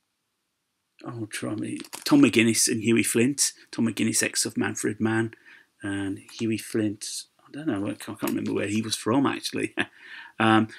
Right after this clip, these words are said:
had a couple of hits. This was the biggest. Uh, Malt and Barley Blues was the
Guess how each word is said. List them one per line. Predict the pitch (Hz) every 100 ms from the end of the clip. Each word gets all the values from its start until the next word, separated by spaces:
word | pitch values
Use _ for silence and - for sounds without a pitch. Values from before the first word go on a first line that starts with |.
| -
had | 160
a | 135
couple | - - 110
of | 98
hits. | 110 - -
This | - 104
was | 110
the | -
biggest. | 113 - - - - - -
Uh, | 104
Malt | 104 104 113
and | 107
Barley | 104 110 110
Blues | 107 101 104 110 -
was | 110 -
the | 113 98